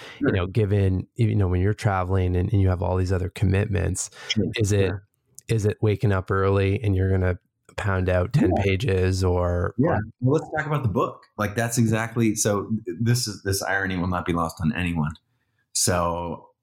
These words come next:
Speaker 1: I, the book came at a, uh, like, it, I didn't choose when this book had to be written. It chose me, and I'd been thinking about it and talking to my agent for a long time, and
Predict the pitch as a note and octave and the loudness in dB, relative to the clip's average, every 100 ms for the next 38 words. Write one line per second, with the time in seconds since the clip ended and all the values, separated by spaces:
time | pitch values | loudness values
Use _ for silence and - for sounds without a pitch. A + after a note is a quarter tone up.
0 | - F#2 F2 E2+ F2 F2 F2 - F2+ G#2+ | -8 -6 -4 -6 -6 -4 -4 -2 -4 -2
1 | G#2+ F#2+ F2+ E2 - - F2 E2 E2 D#2+ | -2 -2 -2 -6 -8 -8 -4 -4 -4 -8
2 | - F#2 F2+ - _ F2+ G2+ G#2+ G2 - | -6 -6 -6 -8 _ -4 0 0 -2 -2
3 | F#2+ F#2 - - E2 F2 E2+ E2+ F2+ - | -2 -2 -4 -4 -4 -2 -2 -2 -4 -4
4 | E2 D#2+ - - E2+ D#2 D#2 D#2+ D2+ D#2+ | -4 -4 -10 -8 -6 -6 -6 -4 -2 0
5 | D#2+ E2+ E2 D#2+ - E2 D#2+ E2 D#2+ D#2 | 0 -2 -2 -2 -2 -2 -2 0 0 0
6 | D#2 D#2+ D#2 D#2+ D#2 G2+ F#2+ F2 F2 E2+ | -2 -2 0 0 0 -2 -4 -2 -2 -2
7 | D2 E2 F2+ F2 D#2 D2 E2 E2+ D#2+ D#2+ | -4 -6 -6 -6 -4 -4 -2 -4 -4 -4
8 | D2+ D2+ D#2 B2 A#2 G#2+ G2+ D#2+ | -4 -6 -4 -2 0 -2 -4 -6